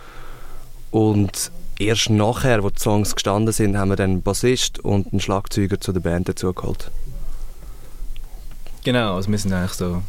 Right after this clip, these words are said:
Speaker 2: ich mit dem Drummer so ein bisschen Hired Guns,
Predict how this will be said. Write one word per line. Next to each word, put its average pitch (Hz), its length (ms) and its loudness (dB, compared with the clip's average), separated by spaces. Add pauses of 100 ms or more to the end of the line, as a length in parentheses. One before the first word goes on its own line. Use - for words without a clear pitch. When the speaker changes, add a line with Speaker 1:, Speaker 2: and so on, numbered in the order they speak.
(760)
Speaker 2:
ich 117 240 0
mit 107 80 2
dem 104 80 2
Drummer 101 340 2
so 98 140 0
ein - 60 -4
bisschen 92 360 0 (1000)
Hired 98 340 0
Guns, 104 480 0